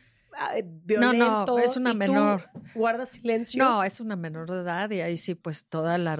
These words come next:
Speaker 1: Bueno,
Speaker 2: artillería.
Speaker 1: veintiuno, veintiuno, cambiemos, cambiemos la edad, veintiuno.
Speaker 2: Mira,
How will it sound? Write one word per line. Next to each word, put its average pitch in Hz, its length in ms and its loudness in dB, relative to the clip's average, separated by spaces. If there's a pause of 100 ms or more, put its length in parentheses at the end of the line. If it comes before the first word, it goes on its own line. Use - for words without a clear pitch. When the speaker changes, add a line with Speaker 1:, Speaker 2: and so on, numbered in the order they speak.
(120)
Speaker 1:
Bueno, 151 220 2
Speaker 2:
artillería. 165 320 4
Speaker 1:
veintiuno, 196 260 -2
veintiuno, 185 400 -4
cambiemos, 196 560 -6
cambiemos 202 440 -10
la 196 100 -6
edad, 180 200 -12
veintiuno. 170 520 -6
Speaker 2:
Mira, 320 400 -2